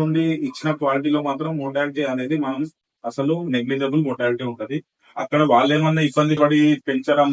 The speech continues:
బ్రూడింగ్ లో ఏమైనా ఇబ్బంది వచ్చి మెయిన్ ప్రొసీజర్స్ బ్రూడింగ్ అనేది క్రూషియల్. ఏ, ఏ ఇందులో అయినా బ్రూడింగ్ అనేది ఇంపార్టెంట్. అందులో కొంచెం జాగ్రత్తగా ఎఫర్ట్ పెట్టి చేస్తే మాత్రం బాగుంటది. ఊరికనే చేస్తున్నా అంటే మాత్రం కుదరదు. ప్రాఫిట్స్ వస్తున్నాయి, అవి వస్తాయి, ఇవి వస్తాయి అని కూడా నమ్మదు.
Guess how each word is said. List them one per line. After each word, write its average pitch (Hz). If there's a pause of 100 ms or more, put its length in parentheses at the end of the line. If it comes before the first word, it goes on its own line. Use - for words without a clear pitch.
బ్రూడింగ్ 143
లో 143
ఏమైనా 131
ఇబ్బంది 135
వచ్చి 120 (120)
మెయిన్ 139
ప్రొసీజర్స్ 139
బ్రూడింగ్ 120
అనేది 143
క్రూషియల్. 127
ఏ, 120 (800)
ఏ -
ఇందులో 123
అయినా 127 (140)
బ్రూడింగ్ 123
అనేది 120
ఇంపార్టెంట్. 107 (640)
అందులో 160
కొంచెం 175 (100)
జాగ్రత్తగా 151 (100)
ఎఫర్ట్ 151
పెట్టి 151
చేస్తే 123
మాత్రం 143
బాగుంటది. 113 (120)
ఊరికనే 147 (100)
చేస్తున్నా 135
అంటే 123
మాత్రం 160
కుదరదు. 139 (640)
ప్రాఫిట్స్ 135
వస్తున్నాయి, 127 (360)
అవి 123
వస్తాయి, 123
ఇవి 120
వస్తాయి 117
అని 117
కూడా 175
నమ్మదు. 147